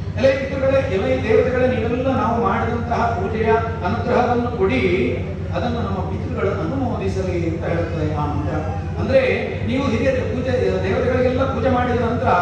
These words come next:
ದೇವತೆಗಳು ನಿಮ್ಮ ಹಿರಿಯರ ಹತ್ರ ಕೇಳ್ತಾರಂತೆ, "ನಿಮ್ಮ ಮಕ್ಕಳು ನಮಗೆ ಪೂಜೆಯನ್ನು ಮಾಡಿದ್ದಾರೆ, ಅವರು ನಮ್ಮ ಅನುಗ್ರಹವನ್ನು ಕೊಡ್ಲಿಯಾ?" ಅಂತ. ಪಿತೃಗಳ ಮುಖ ತಿರುಗಿಸಿ, ತಿರುಗಿಸಿದ್ರೆ ಏನಾಯ್ತು? ಫಲ ನಮಗೆ ಪ್ರಾಪ್ತಿ ಆಗುವುದಿಲ್ಲ.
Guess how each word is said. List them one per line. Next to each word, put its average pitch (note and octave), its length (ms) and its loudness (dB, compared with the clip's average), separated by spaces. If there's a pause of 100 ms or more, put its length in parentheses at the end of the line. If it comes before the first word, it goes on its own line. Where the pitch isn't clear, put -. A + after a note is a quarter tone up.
(380)
ದೇವತೆಗಳು A3+ 760 2
ನಿಮ್ಮ A3+ 180 0
ಹಿರಿಯರ A#3+ 280 0
ಹತ್ರ A#3 120 0
ಕೇಳ್ತಾರಂತೆ, G#3+ 1000 -2
"ನಿಮ್ಮ A#3+ 180 0
ಮಕ್ಕಳು B3 300 2
ನಮಗೆ A#3+ 280 0
ಪೂಜೆಯನ್ನು A#3+ 440 0
ಮಾಡಿದ್ದಾರೆ, - 440 0
ಅವರು - 300 0
ನಮ್ಮ - 160 -4
ಅನುಗ್ರಹವನ್ನು - 500 -2
ಕೊಡ್ಲಿಯಾ?" F#3 320 0
ಅಂತ. F3 220 -2 (520)
ಪಿತೃಗಳ C4 320 0
ಮುಖ B3+ 180 0
ತಿರುಗಿಸಿ, - 600 -2
ತಿರುಗಿಸಿದ್ರೆ A#3+ 500 0
ಏನಾಯ್ತು? G#3+ 640 0
ಫಲ - 120 -2
ನಮಗೆ - 380 -2
ಪ್ರಾಪ್ತಿ E3 320 -2
ಆಗುವುದಿಲ್ಲ. D3+ 460 0